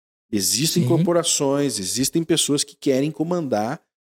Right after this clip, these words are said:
Speaker 1: o que você pensa, o que você fala, como você se comporta, o que você compra, em quem você vota. Existe sim, e nós estamos totalmente suscetíveis a isso. E usam aquilo que a gente menos imagina: as redes sociais.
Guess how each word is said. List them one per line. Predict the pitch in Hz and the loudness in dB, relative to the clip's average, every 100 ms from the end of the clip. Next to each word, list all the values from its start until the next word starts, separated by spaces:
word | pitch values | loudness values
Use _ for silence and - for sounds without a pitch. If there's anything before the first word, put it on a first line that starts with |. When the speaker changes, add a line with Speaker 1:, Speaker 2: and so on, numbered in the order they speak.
| - | -20
Speaker 1:
o | - | -10
que | 127 | -4
você | 117 - | 0 0
pensa, | - 110 110 147 - | -2 -2 0 0 -2
o | - | -8
que | 113 | -10
você | 104 - | -8 -8
fala, | - - 90 120 135 | -8 -6 -4 -2 -4
como | 123 127 | -6 -6
você | 117 104 95 | -4 -4 -4
se | - | -6
comporta, | - 80 - 90 120 - | -10 -14 -4 -2 -2 -4
o | - | -12
que | 120 | -4
você | 104 - | -2 -2
compra, | _ 87 98 123 131 127 _ _ _ - | _ -6 -6 -6 -8 -10 _ _ _ -2
em | 143 | 0
quem | 127 123 | 2 2
você | 107 101 101 | 0 -2 -4
vota. | 80 82 87 - 139 131 _ _ _ _ _ _ | -6 -4 -2 -2 -4 -6 _ _ _ _ _ _
Existe | 87 80 95 - | -6 -4 -2 0
sim, | - 135 170 339 | 0 0 -2 0
e | 320 | 2
nós | 151 160 - - | 4 4 2 0
estamos | 202 - - 135 165 - | -2 -2 0 0 0 -2
totalmente | - 170 202 170 156 - | 0 -2 0 0 0 0
suscetíveis | - 175 - 185 - 147 220 165 107 | 0 0 -2 -2 -4 -2 0 0 0
a | 95 | -2
isso. | 147 - - _ _ _ _ | -4 -6 -8 _ _ _ _
E | 254 339 | 2 6
usam | 226 233 269 156 113 85 - _ _ _ _ - | 8 8 4 2 0 -4 -14 _ _ _ _ -10
aquilo | - - 320 | -4 4 4
que | 320 | 6
a | 226 | 2
gente | 208 220 | 2 0
menos | 190 202 185 151 | 2 2 2 0
imagina: | 151 110 104 90 87 _ _ | 0 -2 -4 -10 -12 _ _
as | 262 240 | -8 -4
redes | 185 180 - | 0 0 2
sociais. | 196 - 170 156 | 0 0 -2 -2